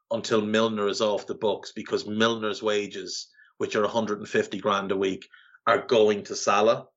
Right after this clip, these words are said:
because Salah wants somewhere in the region of three hundred and fifty grand a week. He currently earns somewhere in the region of a hundred, of two hundred grand a week. So his wage and Milner's wage makes up the new wage,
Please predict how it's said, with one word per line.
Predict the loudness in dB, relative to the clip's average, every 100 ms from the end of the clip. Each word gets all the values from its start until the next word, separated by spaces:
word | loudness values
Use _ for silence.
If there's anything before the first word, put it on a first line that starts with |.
| _ _ _ _ _ _ _
because | -10 -6 -2
Salah | 2 4 2
wants | 0 -2 -4 -6
somewhere | -6 -6
in | -6
the | -4
region | -6 -8 -12
of | -6
three | -6 -4
hundred | -6 -10
and | -2
fifty | -2 -2
grand | -4 -2 -2
a | 0
week. | 0 -2
He | -8
currently | 2 2 2 0
earns | -2 -2 -4
somewhere | -4 -4
in | -4
the | 0
region | 0 -2 -6
of |
a | -2
hundred, | -2 -4 -2
of | -2 0
two | 2 2
hundred | 2 0
grand | 2 2
a | 0
week. | -2 -8 _ _ _ _
So | -2
his | 0 0
wage | 2 0 0 -8
and | -8
Milner's | -4 -4 -4 -2
wage | -2 -2 -4 -14 -20 _ _ _ _ -8
makes | -4 -4 -2
up | -4 -2
the | -6
new | 0 4
wage, | 6 4 0 -8 -16